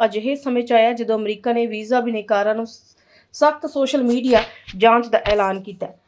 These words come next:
ਦੱਸ ਦਈਏ ਕਿ ਹੁਣ ਇਸ ਦੇ ਨਾਲ ਉਹਨਾਂ ਲੋਕਾਂ ਦੀਆਂ ਪਰੇਸ਼ਾਨੀਆਂ ਵੱਧ ਸਕਦੀਆਂ ਨੇ, ਜਿਨ੍ਹਾਂ ਨੇ ਬਾਹਰ ਜਾਣ ਦਾ ਸੁਪਨਾ ਦੇਖਿਆ ਸੀ। ਇਸ ਫੈਸਲੇ ਨੇ ਖਾਸ ਤੌਰ ਤੇ ਭਾਰਤੀ ਪ੍ਰੋਫੈਸ਼ਨਲਜ਼ ਨੂੰ ਪਰੇਸ਼ਾਨ ਕਰ ਦਿੱਤਾ ਹੈ, ਕਿਉਂਕਿ ਇਹ ਰੱਦੀਕਰਨ ਸਥਾਈ ਨਹੀਂ ਹੈ, ਪਰ ਭਵਿੱਖ ਵਿੱਚ ਵੀਜ਼ਾ ਪ੍ਰਕਿਰਿਆ ਨੂੰ ਮੁਸ਼ਕਲ ਬਣਾ ਸਕਦਾ ਹੈ।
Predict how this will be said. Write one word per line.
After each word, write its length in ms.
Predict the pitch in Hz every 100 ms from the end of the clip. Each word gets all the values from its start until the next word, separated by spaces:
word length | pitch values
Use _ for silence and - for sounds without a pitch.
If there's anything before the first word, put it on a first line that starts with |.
| _ -
ਦੱਸ 180 | 247 262
ਦਈਏ 200 | 285 302
ਕਿ 100 | 302
ਹੁਣ 180 | 294 262
ਇਸ 100 | 247
ਦੇ 80 |
ਨਾਲ 220 | 247 240 247
ਉਹਨਾਂ 320 | - 240 262
ਲੋਕਾਂ 340 | 233 220 247
ਦੀਆਂ 180 | 240 233
ਪਰੇਸ਼ਾਨੀਆਂ 540 | 233 214 - 214 214
ਵੱਧ 140 | 202 226
ਸਕਦੀਆਂ 380 | 240 233 233 226
ਨੇ, 140 | 240
ਜਿਨ੍ਹਾਂ 300 | 233 220 240
ਨੇ 120 | 226 196
ਬਾਹਰ 260 | 180 254
ਜਾਣ 260 | 247 240 220
ਦਾ 100 | 220
ਸੁਪਨਾ 380 | 220 208 190 202
ਦੇਖਿਆ 320 | 190 196 226
ਸੀ। 200 | 214 - _ _ _ _ -
ਇਸ 200 | 294 311
ਫੈਸਲੇ 400 | 349 320 320 339
ਨੇ 120 | 339 349
ਖਾਸ 300 | 320 285 285
ਤੌਰ 220 | 311 285
ਤੇ 160 | 285 302
ਭਾਰਤੀ 440 | 294 285 247 262
ਪ੍ਰੋਫੈਸ਼ਨਲਜ਼ 680 | 254 247 240 240 - 269 262
ਨੂੰ 100 | 269
ਪਰੇਸ਼ਾਨ 500 | 240 233 240 269 240 233
ਕਰ 140 | 220
ਦਿੱਤਾ 280 | 220 226 240
ਹੈ, 60 |
ਕਿਉਂਕਿ 260 | 240 233 233
ਇਹ 140 | 233
ਰੱਦੀਕਰਨ 560 | 220 214 226 226 208 214
ਸਥਾਈ 360 | 220 - 214 226
ਨਹੀਂ 240 | 214 220
ਹੈ, 40 |
ਪਰ 200 | 240 226
ਭਵਿੱਖ 380 | 208 220 214 196
ਵਿੱਚ 180 | 220 220
ਵੀਜ਼ਾ 300 | 214 202 226
ਪ੍ਰਕਿਰਿਆ 420 | 226 196 202 202
ਨੂੰ 120 | 208
ਮੁਸ਼ਕਲ 340 | 208 202 - 214
ਬਣਾ 280 | 196 202 196
ਸਕਦਾ 280 | 208 196
ਹੈ। 80 | 214